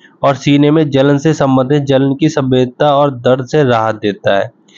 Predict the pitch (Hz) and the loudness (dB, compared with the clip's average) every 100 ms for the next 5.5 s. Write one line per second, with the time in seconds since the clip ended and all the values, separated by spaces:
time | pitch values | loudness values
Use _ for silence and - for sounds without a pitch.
0 | - - _ _ 139 151 151 - 127 147 | -20 -20 _ _ 0 0 0 -2 -2 2
1 | 156 135 139 143 139 143 139 147 143 156 | 2 2 2 2 2 0 2 4 4 2
2 | 156 160 - 123 127 139 143 - 147 139 | 0 -2 -2 0 2 2 0 -2 -2 0
3 | 135 135 135 135 151 135 131 135 139 143 | 0 2 4 2 2 0 0 2 0 0
4 | 147 139 127 127 156 - 147 135 - 123 | 2 2 2 0 -2 -2 -4 -2 -4 -6
5 | - 104 104 113 | -6 -4 -4 -4